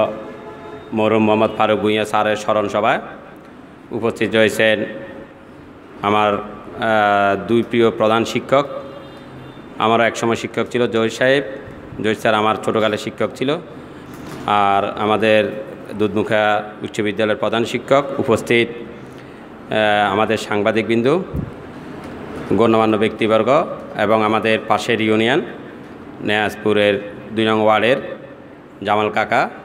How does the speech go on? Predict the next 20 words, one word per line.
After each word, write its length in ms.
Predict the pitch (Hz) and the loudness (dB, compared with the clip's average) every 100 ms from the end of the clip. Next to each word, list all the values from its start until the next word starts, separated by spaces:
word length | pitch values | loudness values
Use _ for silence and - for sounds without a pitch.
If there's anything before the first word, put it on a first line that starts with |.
| - | -12
উপস্থিত 520 | - 113 110 - 113 110 - - - | -6 -2 -2 0 0 -2 -8 -16 -4
অত্র 280 | 110 104 113 | -2 0 2
মাদ্রাসার 760 | 104 98 107 - 110 110 - - | 4 4 2 4 2 2 -4 -8
শিক্ষক 440 | - 113 - 127 139 - | -6 -4 0 0 0 -4
এবং 220 | - 107 104 | 0 0 0
ছাত্ররা, 520 | - 101 110 113 170 - | -2 0 2 2 2 -2
সকলকে 380 | - 110 104 110 | -2 0 0 0
জানাই 300 | 110 110 107 107 - - - - - - | 2 2 0 -4 -10 -16 -18 -18 -12 -2
আমার 340 | 107 107 107 | 2 2 2
ব্যক্তিগত 440 | 107 107 107 110 98 | 0 -2 0 0 0
পক্ষ 200 | 101 113 | 0 -2
থেকে 200 | 117 123 | -2 -2
সালাম, 240 | 117 135 | 2 2
আসসালামু 380 | 147 - 107 104 | 2 2 2 4
আলাইকুম। 380 | 98 95 92 85 - - - - - - - - - - - - - - - - - - - - - - - - - - - - - - | 2 0 -4 -8 -10 -14 -14 -12 -12 -12 -12 -12 -10 -8 -6 -6 -4 -4 -4 -6 -6 -6 -6 -6 -6 -6 -6 -6 -4 -4 -6 -6 -6 -2
শিক্ষক 500 | - - - 139 139 - - - - - - - - - - - - - | 0 0 4 4 4 -2 -10 -14 -14 -16 -18 -18 -16 -16 -16 -16 -14 -10
সে 160 | - 123 | 0 2
তো 140 | 131 | 4
মহান 340 | 120 113 139 | 4 4 4
এক 80 | 135 | 2